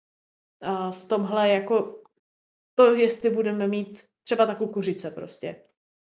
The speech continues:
Jestli budeme mít větší kukuřici nebo, eh,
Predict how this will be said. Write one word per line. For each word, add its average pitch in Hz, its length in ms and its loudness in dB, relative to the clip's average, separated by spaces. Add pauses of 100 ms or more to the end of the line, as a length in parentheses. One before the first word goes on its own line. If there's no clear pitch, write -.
(140)
Jestli - 180 -6
budeme 208 260 2
mít 220 100 -4
větší 196 320 4
kukuřici 196 840 -2 (140)
nebo, 196 600 2 (200)
eh, 185 40 -4